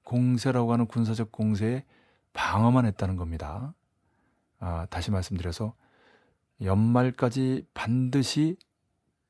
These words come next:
거창한 변혁을 이룩하겠다는, 그러려면 군사적 공세가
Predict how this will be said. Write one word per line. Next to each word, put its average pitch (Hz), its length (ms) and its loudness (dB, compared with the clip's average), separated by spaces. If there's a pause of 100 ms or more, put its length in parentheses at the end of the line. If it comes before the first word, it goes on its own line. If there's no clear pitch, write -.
거창한 117 840 0
변혁을 110 720 0
이룩하겠다는, 101 880 -4 (1040)
그러려면 113 500 2 (280)
군사적 123 440 0
공세가 107 520 0